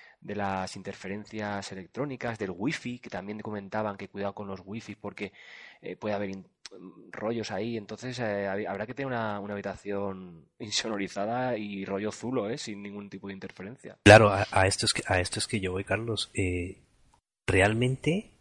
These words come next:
Speaker 2: o sea, lo que ha hecho Vive es una pasada, todo lo que queramos, la experiencia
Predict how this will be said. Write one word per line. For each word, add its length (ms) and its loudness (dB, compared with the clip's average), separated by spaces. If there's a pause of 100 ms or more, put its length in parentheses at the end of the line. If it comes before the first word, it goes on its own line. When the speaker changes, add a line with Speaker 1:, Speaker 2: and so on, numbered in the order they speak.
(180)
Speaker 2:
o 80 -4
sea, 320 0 (160)
lo 160 6
que 160 6
ha 60 8
hecho 380 6
Vive 440 2
es 380 4
una 180 2
pasada, 600 4 (100)
todo 140 8
lo 100 2
que 140 2
queramos, 720 8 (500)
la 80 10
experiencia 920 10